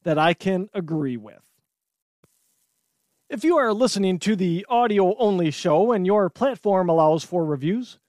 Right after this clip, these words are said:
please give us a five-star review. It helps others find the show.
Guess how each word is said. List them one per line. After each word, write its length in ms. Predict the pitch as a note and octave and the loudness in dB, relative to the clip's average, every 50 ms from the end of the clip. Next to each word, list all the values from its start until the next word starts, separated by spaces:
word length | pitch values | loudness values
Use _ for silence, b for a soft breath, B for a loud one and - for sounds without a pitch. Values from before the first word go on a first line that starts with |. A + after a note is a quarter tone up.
| _ _ _ _ _ _ _ _ | _ _ _ _ _ _ _ _
please 200 | - E4 D4+ A3+ | -2 -2 0 0
give 160 | G#3+ D#4+ B3+ | -2 -2 0
us 160 | B3+ A3+ - - | -2 0 0 2
a 200 | C4+ C#4 C4+ B3 | 0 2 0 0
five-star 520 | - A#3 A#3 B3 G3+ - - B3+ B3+ B3 | -2 0 0 0 -2 -4 -2 -2 0 0
review. 440 | A3+ G#3 F3+ F3 B3+ C#4+ A#3+ D#3+ C#3+ _ _ _ _ _ _ _ _ - | 0 0 0 0 -2 -2 -4 -6 -10 _ _ _ _ _ _ _ _ 0
It 100 | C4 C4+ | 2 4
helps 240 | C4+ C#4+ C#4 G3+ A3+ | 4 4 2 2 0
others 300 | A#3 A#3 A3+ G#3+ F#3 - | 0 2 2 2 0 0
find 320 | - A#3 A3 G#3 F#3+ F3 | -2 -2 -2 -2 -2 -2
the 80 | E3+ D3+ | -4 -6
show. 420 | - - C4 C#4 A#3+ F#3+ D#3 B2+ | -4 -2 -2 -2 -2 -4 -10 -16